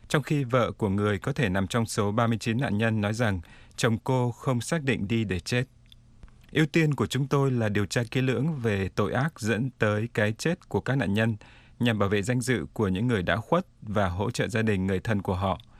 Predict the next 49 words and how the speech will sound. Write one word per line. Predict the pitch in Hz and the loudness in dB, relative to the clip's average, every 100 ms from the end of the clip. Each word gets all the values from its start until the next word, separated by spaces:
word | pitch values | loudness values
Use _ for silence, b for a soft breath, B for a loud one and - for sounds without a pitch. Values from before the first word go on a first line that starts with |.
| b b | b b
Phó | - 113 120 | -2 0 2
Cảnh | - 101 | 0 -2
sát | 156 151 | -2 -2
trưởng | - 98 | -2 0
Tim | 82 - 113 | -2 -2 -2
Smith, | 107 131 113 85 - B B | -2 -2 -2 -2 -14 B B
sĩ | - 135 - | -6 -4 -2
quan | 143 131 | 0 0
cảnh | 123 90 | 0 -4
sát | - 143 - | -2 -6 -4
cấp | 143 - | -4 0
cao | 117 110 98 | 0 0 0
phụ | 117 | -4
trách | 104 165 | 0 -2
cuộc | - | -2
điều | 95 95 | -2 -2
tra | - 104 | -2 -2
chung, | - 110 98 B B B | 0 0 -2 B B B
cho | - | 0
biết | 123 170 208 | 2 2 -2
trong | - 120 | 0 0
một | - | 0
thông | 117 107 | -2 0
cáo | 107 101 113 | 2 2 0
ra | 123 117 | 0 -2
chiều | 107 117 98 | -2 -2 -2
tối | - 101 | 0 0
ngày | 107 123 104 | 0 0 0
mùng | 95 92 90 | 0 -2 0
năm | 104 107 | 0 0
tháng | 98 117 | -2 -2
mười | 107 | 0
một, | 95 92 - B B | 0 -2 -8 B B
sau | B 135 | B 0
khi | 123 139 127 | 0 0 0
V | 117 123 | 0 0
O | |
A | 120 - | 0 0
tiếng | 107 | -2
Việt | 120 113 | 0 0
liên | 107 110 | 0 0
hệ | 107 101 - | 0 -2 -2
để | 98 95 | -2 -2
hỏi | 85 98 82 | 0 0 0
về | 80 101 | -2 -2
tiến | - 104 | -2 -4
trình | - 104 | 0 -2
điều | 92 92 | 0 -2
tra, | - 107 107 | 0 0 0